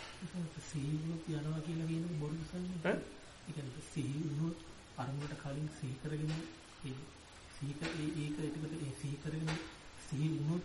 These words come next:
Speaker 1: හොයාගෙන යනවායි කියන එක
Speaker 2: තේරෙන්නේ නැහැ. සිහි වුණොත් කියන එක හොයාගෙන යනවායි කියන එක තේරෙන්නේ නැහැ.
Speaker 1: ඒ කියන්නේ අරමුණක්, අරමුණක්, අරමුණක් බවට පත් වෙලා නැහැ.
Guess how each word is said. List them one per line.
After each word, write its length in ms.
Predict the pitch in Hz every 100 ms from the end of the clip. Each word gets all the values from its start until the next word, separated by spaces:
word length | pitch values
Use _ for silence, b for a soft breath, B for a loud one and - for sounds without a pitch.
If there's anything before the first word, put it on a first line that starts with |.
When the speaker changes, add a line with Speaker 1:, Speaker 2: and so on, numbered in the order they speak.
| - B B -
Speaker 1:
හොයාගෙන 380 | 147 151 151 165
යනවායි 440 | 143 147 160 165
කියන 200 | 165 175
එක 120 | 180 180 165 156 -
Speaker 2:
තේරෙන්නේ 380 | 139 139 123
නැහැ. 160 | 107 -
සිහි 180 | 135 143
වුණොත් 260 | 143 139
කියන 180 | - 131
එක 140 | 135 156
හොයාගෙන 380 | 131 131 139
යනවායි 240 | 139 135 135
කියන 160 | 135
එක 100 | 135
තේරෙන්නේ 320 | 123 113 107 95
නැහැ. 140 | 90
Speaker 1:
ඒ 100 | 156
කියන්නේ 240 | - 135 -
අරමුණක්, 520 | 127 135 143 147 147 - - 185
අරමුණක්, 400 | 151 147 151 160
අරමුණක් 340 | 139 143 147 147
බවට 220 | 151 -
පත් 200 | 131 -
වෙලා 220 | 139 120
නැහැ. 260 | 120 123